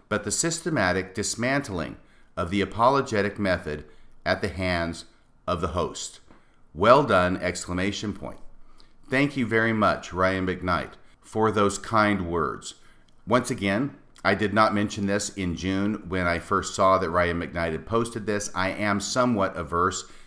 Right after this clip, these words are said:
to patting myself on the back, but since this is a retrospective, I thought it would be a good time to look back with fond memories on things that have happened in two thousand and eighteen,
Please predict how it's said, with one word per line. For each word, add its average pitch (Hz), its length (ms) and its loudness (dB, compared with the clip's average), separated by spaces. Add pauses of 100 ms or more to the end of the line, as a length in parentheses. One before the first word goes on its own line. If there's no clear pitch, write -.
(140)
to 95 120 -8
patting 98 360 2
myself 85 520 0
on 78 180 -2
the 69 60 -8
back, 85 420 0 (160)
but 101 140 -2
since 165 280 0
this 143 200 2
is 123 240 4
a 113 80 2
retrospective, 104 1000 2
I 107 100 2
thought 104 260 4
it 90 60 0
would 90 120 -2
be 87 120 0
a 85 60 -2
good 110 320 0
time 78 400 -2
to 90 120 -6
look 123 240 0
back 85 420 0 (200)
with 98 160 -2
fond 123 340 8
memories 87 600 0 (300)
on 95 180 0
things 117 260 0
that 110 80 -4
have 104 100 0
happened 82 520 -2 (200)
in 117 220 0
two 110 160 -6
thousand 87 440 -2
and 82 140 -4
eighteen, 78 600 -6